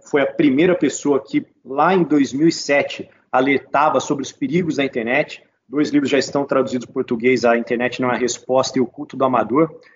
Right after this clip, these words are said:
Quando tudo ainda era uma grande febre, ele alertava que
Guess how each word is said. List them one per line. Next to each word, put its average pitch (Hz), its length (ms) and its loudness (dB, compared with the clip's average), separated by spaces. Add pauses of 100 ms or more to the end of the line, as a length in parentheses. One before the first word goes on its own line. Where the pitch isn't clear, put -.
(380)
Quando 151 720 2
tudo 196 200 4
ainda 170 140 4
era 160 80 2
uma 156 140 2
grande 147 440 2
febre, 135 720 -2
ele 147 180 0
alertava 160 640 2
que 185 340 -6